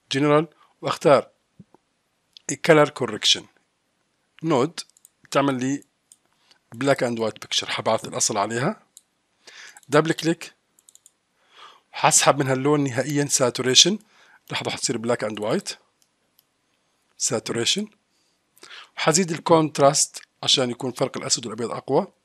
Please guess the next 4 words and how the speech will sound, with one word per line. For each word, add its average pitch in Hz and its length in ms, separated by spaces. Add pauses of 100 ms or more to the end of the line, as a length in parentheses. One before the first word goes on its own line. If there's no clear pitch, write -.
(460)
وشوية 185 340
برايتنس 113 680 (2500)
يعني 143 180
بلاين. 104 400